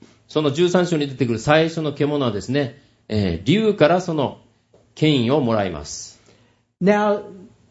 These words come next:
Speaker 2: the devil-styled government of the papacy of the Dark Ages had these principles.Number one, no freedom for the people.
Speaker 1: 中世時代ですね、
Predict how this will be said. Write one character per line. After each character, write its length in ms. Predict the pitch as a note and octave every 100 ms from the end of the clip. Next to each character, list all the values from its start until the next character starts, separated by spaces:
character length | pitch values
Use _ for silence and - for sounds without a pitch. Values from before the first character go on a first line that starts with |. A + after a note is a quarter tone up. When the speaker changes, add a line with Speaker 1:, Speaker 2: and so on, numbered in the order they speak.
| -
Speaker 2:
the 160 | D#3+
devil-styled 1200 | F#3+ D#3 A#3 C4+ D4 C#4 - - B3 A#3+ A#3 G3
government 640 | E3+ A#3 A#3 A#3+ A3+ A3+ G#3
of 140 | F#3
the 80 | F3+
papacy 800 | - A#3 B3 A#3 A3+ - G#3 G3
of 140 | F#3
the 80 | E3+
Dark 400 | E3+ G#3 G#3+ G#3
Ages 760 | G#3+ A3 A3+ E3+ F#3 E3 - - _ _
had 280 | A3+ A3+ F3+
these 300 | B3 B3 -
principles.Number 1600 | - B3 A3 A3 - F3 B2+ - - _ _ - G#3+ A#3+ A#3
one, 480 | G#3+ A#3 A3+ F#3 F3+
no 260 | A3 B3+ B3
freedom 800 | - C4 C#4+ C#4 G#3+ F3+ F3 F3 _ _ _ _
for 220 | G3+ G#3
the 100 | F#3
people. 560 | - A3 G#3 F3 C3 - _
Speaker 1:
中 220 | - F#3+ F#3
世 220 | F#3+ E3+
時 120 | D#3+
代 160 | D#3 B2+
で 80 | G#2+
す 120 | C#3+
ね、 340 | E3 E3+ -